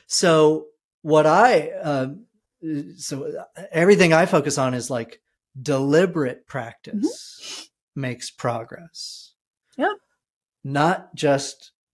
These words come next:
Speaker 1: you know, but it's also, uh, things like, um, demonstrate, don't just state.
Speaker 2: Yeah.
Speaker 1: You know, th-, you know, things like that. But the, the act of continuing to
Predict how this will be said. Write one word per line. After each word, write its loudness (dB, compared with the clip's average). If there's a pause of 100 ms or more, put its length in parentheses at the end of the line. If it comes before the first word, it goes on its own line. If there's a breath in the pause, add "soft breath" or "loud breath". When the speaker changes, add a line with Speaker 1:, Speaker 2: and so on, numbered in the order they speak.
Speaker 1:
you -6
know, -6
but -2
it's -2
also, 2
uh, 0 (160)
things -10
like, -10 (280)
um, -12 (800 soft breath)
demonstrate, -2
don't -8
just -10
state. -12 (320)
Speaker 2:
Yeah. -10 (440)
Speaker 1:
You 0
know, -2
th-, -18 (200)
you -6
know, -10
things -14
like -10
that. -10
But 0 (840 soft breath)
the, 4
the -2
act 2
of 0
continuing -4
to -6